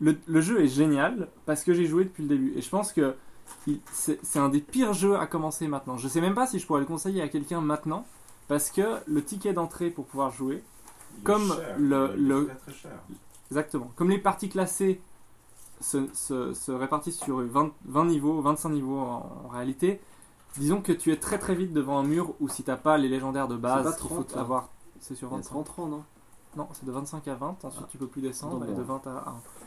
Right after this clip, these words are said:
Speaker 3: Autant pour moi.
Speaker 1: Et ensuite t'as le rang légendaire où tu, une fois que t'y es,
Speaker 3: Mhm.
Speaker 1: t'y es pour le mois. Et les, les
Speaker 3: Mhm.
Speaker 1: saisons sont resets, euh, chaque mois. Et, euh, et le truc c'est que si tu joues pas depuis le début, je veux dire, pour commencer à jouer, faudra mettre deux cents balles. Genre,
Speaker 2: Deux cents
Speaker 1: vraiment.
Speaker 2: carrément.
Speaker 3: Non, euh,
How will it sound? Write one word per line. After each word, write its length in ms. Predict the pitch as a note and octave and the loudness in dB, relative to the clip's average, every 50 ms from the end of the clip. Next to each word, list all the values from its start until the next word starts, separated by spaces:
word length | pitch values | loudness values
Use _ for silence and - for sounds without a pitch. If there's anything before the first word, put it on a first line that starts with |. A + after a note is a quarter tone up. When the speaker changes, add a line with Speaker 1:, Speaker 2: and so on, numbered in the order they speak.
| - | -12
Speaker 3:
Autant 140 | B2 A#2 A#2 | -10 -10 -8
pour 100 | A2 G#2+ F#2 | -6 -8 -8
moi. 80 | F2 - | -8 -6
Speaker 1:
Et 40 | - | -8
ensuite 240 | B2+ A2+ D#3 D3 | -4 -2 -2 -2
t'as 80 | D3 C3+ | 0 0
le 40 | A#2+ | 0
rang 140 | - C#3 C#3 | 2 2 2
légendaire 480 | C3+ C3 B2 B2 A#2+ A#2+ C3+ D3 C3+ | 2 2 0 0 -2 0 0 0 0
où 100 | B2 A#2 | -2 -4
tu, 300 | A2+ - - A#2+ A#2 A2+ A2+ | -6 -6 -6 -6 -4 -4 -4
une 80 | A#2+ | -6
fois 140 | A#2 C#3 C3 | -6 -6 -8
que 60 | - | -8
t'y 180 | - - C3 B2+ | -6 -2 0 0
es, 160 | C3 D3 D3 | 0 0 -2
Speaker 3:
Mhm. 260 | G3 A3 A#3 - D3+ C#3 | -6 -10 -12 -12 -10 -6
Speaker 1:
t'y 140 | C#3 C3+ | -2 -2
es 60 | C3 C3 | -2 -2
pour 160 | - C3 A#2+ | -2 -6 -6
le 80 | A#2 | -6
mois. 240 | A#2 A#2+ A#2+ A#2 A#2 - A#2+ | -6 -6 -8 -8 -10 -8 -6
Et 100 | B2 B2 | -4 -4
les, 140 | B2 B2 C3 | -2 -2 -2
les 140 | C3 B2+ B2 | -4 -4 -2
Speaker 3:
Mhm. 40 | B2+ | -2
Speaker 1:
saisons 220 | C#3+ D#3 D#3 - | 0 0 0 0
sont 180 | - - C#3+ B2+ | 0 -2 -4 -4
resets, 300 | B2+ C3 C3 - D3 D3 - - | -4 -4 -4 -6 -8 -8 -8 -12
euh, 100 | - B2+ | -12 -10
chaque 200 | - C3+ B2+ - | -12 -14 -12 -10
mois. 180 | C#3 D3+ F3+ - - - - - - - - - - - - - - _ - - | -10 -10 -10 -12 -20 -20 -20 -20 -20 -20 -20 -20 -20 -20 -20 -20 -20 _ -8 -4
Et, 140 | B2 B2 | -4 -2
euh, 320 | A#2+ A#2 A#2 A#2 A#2 A2+ A#2 A#2+ - - - - - _ - - - - | -2 -2 -4 -4 -4 -6 -8 -8 -12 -14 -18 -20 -20 _ -20 -20 -4 2
et 100 | D3 C#3+ | 4 4
le 120 | D3+ D#3+ | 4 4
truc 220 | - - A3+ G#3+ | 4 0 -4 -2
c'est 100 | - F3+ | -2 -2
que 60 | D3+ - | -2 -2
si 120 | F#3+ G3 | -2 -4
tu 80 | F#3 F#3 | -2 -2
joues 120 | F3+ F#3 | -2 0
pas 100 | F#3 F3 | 0 -2
depuis 160 | F3 - D#3 | -2 -2 -2
le 40 | D3 | 2
début, 340 | C3+ C3 B2 B2+ C#3 F3 F#3+ - - - _ - _ - - _ _ - - - _ - - - | 2 2 2 2 0 -2 -2 -8 -16 -20 _ -20 _ -20 -20 _ _ -20 -20 -20 _ -20 -20 -14
je 60 | C3 | -12
veux 60 | B2+ | -8
dire, 160 | A#2+ B2+ B2 B2 - - | -6 -6 -6 -6 -10 -8
pour 180 | - F3+ F#3+ - | -6 -4 -4 0
commencer 340 | - F#3+ E3+ E3 D#3 - E3+ | 0 2 2 2 0 0 0
à 60 | D3+ | 0
jouer, 240 | C3+ C3 C#3+ D3 D#3 | 2 2 2 2 2
faudra 280 | D3+ - B2+ B2 A#2+ | 0 -4 -2 -2 0
mettre 200 | B2 C3+ C3+ C3 | 0 0 -2 -2
deux 80 | B2 C3 | -2 -4
cents 160 | B2+ - A#2+ | -4 -4 -8
balles. 140 | A#2 A#2 - - - - - - - - - - _ _ - - - - - | -10 -12 -14 -18 -20 -20 -20 -20 -20 -20 -20 -20 _ _ -20 -20 -20 -18 -12
Genre, 200 | B2 B2+ B2 A#2+ - - - | -10 -10 -10 -10 -14 -20 -16
Speaker 2:
Deux 200 | A#2+ C#3 F3 F#3 | -6 -4 -4 -4
cents 120 | C3 B2 A#2+ | -4 -6 0
Speaker 1:
vraiment. 220 | D3+ D3 B2+ A#2 | 2 2 2 2
Speaker 2:
carrément. 280 | - - - G2+ G2 F#2+ | -2 -8 -6 -6 -4 -2
Speaker 3:
Non, 260 | F#2 F#2+ F#2+ F#2 F2+ | -2 -2 -2 -2 -2
euh, 140 | F2 F2 F2 | -4 -6 -10